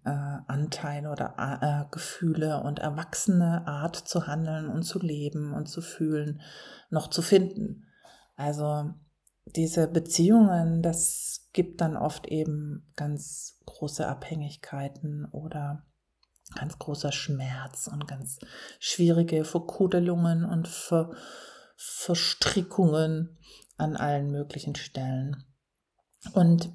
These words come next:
das Gute ist, wenn es Menschen bewusst wird, dass sie da in Beziehungen zum Beispiel eben mit ihren kindlichen Anteilen mit jemand anderem in der Beziehung sind und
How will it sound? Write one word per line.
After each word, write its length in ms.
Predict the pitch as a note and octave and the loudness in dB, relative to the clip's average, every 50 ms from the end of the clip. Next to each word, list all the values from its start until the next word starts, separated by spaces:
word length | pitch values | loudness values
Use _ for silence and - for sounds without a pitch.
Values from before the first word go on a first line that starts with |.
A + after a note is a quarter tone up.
| - _ _ - _ - | -12 _ _ -20 _ 2
das 480 | - E3+ E3 E3 - - - - - | 4 4 4 4 2 0 -2 -4 -6
Gute 360 | - F3 F3+ A3+ A3+ G#3+ G3 | -4 2 4 4 4 6 4
ist, 260 | - - F3 E3+ - - | 4 4 4 2 0 2
wenn 180 | E3+ E3 D#3+ | 2 2 2
es 220 | D#3+ E3 - - - | 2 0 -2 2 4
Menschen 420 | E3+ E3 F#3 G#3+ G#3+ - G#3 F#3 | 6 8 8 8 8 6 4 4
bewusst 540 | F3+ E3 D#3 G3 B3+ C4 - - - - - | 4 4 4 4 4 4 4 0 -4 -6 -6
wird, 420 | E3+ D#3 D3 D#3 D#3 - - - | -4 -2 -2 -2 -4 -6 -2 0
dass 480 | D#3+ D#3+ E3 - - - - - - - | 0 0 2 0 0 0 0 0 -2 -6
sie 380 | - - - - - F#3 F3 E3+ | -8 -8 -4 0 4 4 4 6
da 580 | E3+ E3 D#3 D#3 D#3+ E3 D#3+ - - - - _ - _ | 4 2 2 0 -2 -2 -4 -6 -8 -12 -18 _ -10 _
in 180 | - D#3+ D#3 | -2 -2 0
Beziehungen 580 | D#3 D#3+ D#3+ - - E3+ F3+ G#3 A#3 A3 G#3 F#3+ | -2 -4 -4 0 2 6 8 10 10 10 8 8
zum 180 | F3 - F3 E3 | 4 2 2 2
Beispiel 500 | E3+ D#3+ D#3+ D#3+ E3 - E3+ E3+ E3+ - | 2 2 0 -2 -4 -6 -6 -4 -2 -2
eben 320 | D#3 D#3 D#3+ D#3+ D#3+ D#3+ | 0 0 0 -2 -2 -4
mit 220 | D#3+ E3 E3+ - | -4 -6 -6 -4
ihren 200 | - E3 D#3 E3 | -6 -6 -4 -6
kindlichen 800 | - - - - A#3 E4 F4+ - - G3 F3+ E3+ - - E3 - | -8 -2 2 4 4 4 2 -2 -4 -6 -6 -4 -4 -6 -4 -4
Anteilen 760 | - C#3+ C#3+ D3 D3 - - - D#3+ D#3+ D#3+ D#3+ D#3+ D#3+ D#3+ | -4 -2 -2 -4 -4 -6 -8 -6 -6 -4 -4 -4 -2 -2 -2
mit 140 | D#3+ D#3+ - | -2 -4 -4
jemand 360 | - - D3+ D3+ D3 D3 D3 - | -4 -2 -2 -2 -2 -4 -2 -2
anderem 440 | C#3+ D3 D3 D3 D3 D3 D3+ E3 - - - - - - - - - - - - - _ _ _ _ _ _ _ _ _ _ _ _ _ _ _ _ _ | -2 -2 0 -2 -2 -2 -4 -6 -8 -14 -20 -20 -20 -20 -20 -20 -20 -20 -20 -20 -20 _ _ _ _ _ _ _ _ _ _ _ _ _ _ _ _ _
in 160 | - F3+ F3+ E3+ | 4 6 6 6
der 120 | D#3+ D3+ | 6 6
Beziehung 560 | D3+ D3+ D3+ - - - E3 D#3 D#3 D#3+ D#3 | 4 2 0 -2 0 0 2 2 2 0 -2
sind 540 | D#3+ - - D#3 D#3+ E3 E3+ E3+ E3 E3+ - | -4 -2 -2 0 2 4 2 2 0 -2 -6
und 540 | E3 D#3 D3+ D#3 D#3 D#3+ E3 E3+ - - | -6 -4 -4 -4 -4 -4 -4 -6 -10 -16